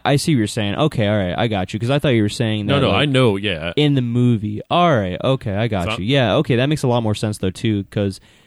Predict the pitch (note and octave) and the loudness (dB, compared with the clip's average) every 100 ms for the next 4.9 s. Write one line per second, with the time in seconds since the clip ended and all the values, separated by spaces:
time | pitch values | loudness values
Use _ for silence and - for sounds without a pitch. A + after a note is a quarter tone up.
0 | _ - C#3+ C#3+ C#3+ A#2 - - B2 A2 | _ -4 -2 0 0 -2 -4 -8 -4 -4
1 | - A#2 B2 G#2 - A2 A#2 A#2 D#2+ - | -2 0 0 0 -2 -2 -2 -2 -6 -4
2 | A2 G2+ F2+ F#2+ G#2 A2 A2 A#2 B2+ A#2 | -4 -4 -6 -4 -4 -6 -8 -4 -2 -2
3 | G#2+ A2 - - - E3 - B2 A#2+ - | -2 -4 -10 -8 -2 -2 -2 -2 -2 -2
4 | - - B2+ G#2 - A2+ G#2+ F#2 - | -10 -8 -4 -4 -2 0 0 -2 -10